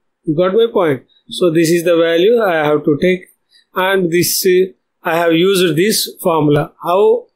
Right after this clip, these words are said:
I have to, this, what is this?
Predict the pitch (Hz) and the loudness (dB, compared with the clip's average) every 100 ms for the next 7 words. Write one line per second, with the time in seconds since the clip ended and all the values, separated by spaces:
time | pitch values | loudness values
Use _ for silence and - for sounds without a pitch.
0 | _ _ _ 180 180 175 180 175 208 262 | _ _ _ -2 0 2 2 0 0 -2
1 | - _ _ _ _ _ _ _ _ _ | -4 _ _ _ _ _ _ _ _ _
2 | _ _ _ _ _ _ _ _ _ _ | _ _ _ _ _ _ _ _ _ _
3 | - 190 - 196 190 202 220 185 240 240 | -4 -2 0 2 2 2 0 0 -2 -2